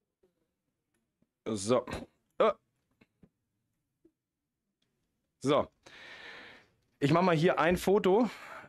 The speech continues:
Und jetzt baue ich mal Folgendes um. Ich nehm den Schirm weg.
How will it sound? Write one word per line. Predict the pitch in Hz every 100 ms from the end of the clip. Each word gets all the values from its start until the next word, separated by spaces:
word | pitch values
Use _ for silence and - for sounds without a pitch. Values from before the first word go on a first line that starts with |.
| _
Und | - 151
jetzt | 180 -
baue | 185 214
ich | 214
mal | 208
Folgendes | - 208 214 196
um. | 185 151
Ich | 131
nehm | 175
den | 170 151
Schirm | 196 233 202
weg. | 226 247